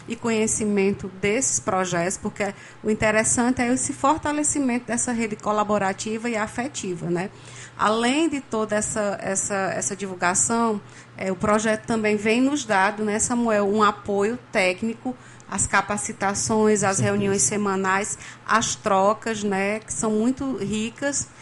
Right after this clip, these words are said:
Speaker 1: nesse processo de implementação do projeto, né? E a gente também tá muito feliz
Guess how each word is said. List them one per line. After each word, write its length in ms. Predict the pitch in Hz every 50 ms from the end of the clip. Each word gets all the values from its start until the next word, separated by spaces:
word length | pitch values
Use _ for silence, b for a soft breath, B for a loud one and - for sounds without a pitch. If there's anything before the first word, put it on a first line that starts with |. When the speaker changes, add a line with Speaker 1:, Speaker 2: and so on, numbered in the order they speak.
| B B B
Speaker 1:
nesse 300 | 214 214 220 220 - -
processo 720 | - 220 214 208 208 - - 214 196 196 208 - - 226
de 100 | 208 226
implementação 840 | 226 220 - 233 220 220 220 214 208 220 208 214 - - 220 208 214 208
do 80 | 226
projeto, 720 | - - 220 196 196 196 185 190 180 180 190 202 - - 226
né? 280 | 202 185 180 185 190 190 - - 190 - - B B B B B B B B B B B B
E 160 | 220 226 240
a 80 | 240 254
gente 180 | 247 254 262 254
também 260 | - 254 240 240 240
tá 140 | 240 240 226
muito 220 | 226 233 254 254
feliz 600 | - - 254 240 233 220 220 226 233 - - -